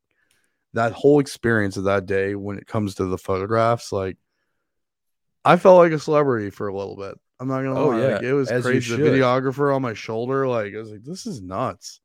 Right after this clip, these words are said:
Speaker 2: As you should. I mean, I, I was gonna tell you too. I'm sure I showed you, but I've got that incredibly freaking funny video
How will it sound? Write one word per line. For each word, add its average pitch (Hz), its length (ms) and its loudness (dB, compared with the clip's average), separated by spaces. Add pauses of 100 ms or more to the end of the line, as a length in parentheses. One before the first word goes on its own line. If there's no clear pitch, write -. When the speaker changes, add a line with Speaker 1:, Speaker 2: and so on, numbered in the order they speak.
Speaker 2:
As 120 260 -4
you 107 60 -8
should. 120 400 -6
I 107 160 -6
mean, 101 300 -6 (600)
I, 113 200 0 (140)
I 113 180 4
was 107 240 -2
gonna 101 220 -10
tell 107 200 -8
you 98 140 -4
too. 98 420 -4 (600)
I'm 101 140 0
sure 101 340 2
I 90 60 2
showed 101 400 -2
you, 87 120 -4
but 85 280 -6
I've 95 200 -6
got 92 240 -4
that 85 240 -4
incredibly 90 1160 -6 (600)
freaking 95 680 -4
funny 90 340 -4
video 85 560 -6